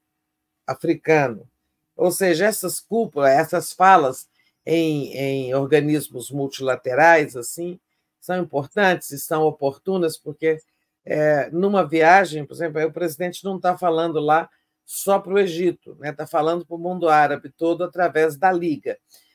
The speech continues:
A mesma coisa lá em, em, na Etiópia, a, ao falar no, na cúpula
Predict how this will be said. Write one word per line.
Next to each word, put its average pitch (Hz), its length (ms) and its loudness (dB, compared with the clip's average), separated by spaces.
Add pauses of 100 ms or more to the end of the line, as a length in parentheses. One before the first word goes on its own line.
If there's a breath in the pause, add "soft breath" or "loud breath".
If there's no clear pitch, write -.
(200 soft breath)
A 151 160 -4
mesma 156 500 -2
coisa 165 380 4
lá 160 300 2
em, 147 680 -6
em, 127 40 -12
na 139 160 -4
Etiópia, 151 640 -2 (420 soft breath)
a, 143 440 -4
ao 156 120 4
falar 151 480 0
no, 160 320 -4
na 139 200 -6
cúpula 156 540 -6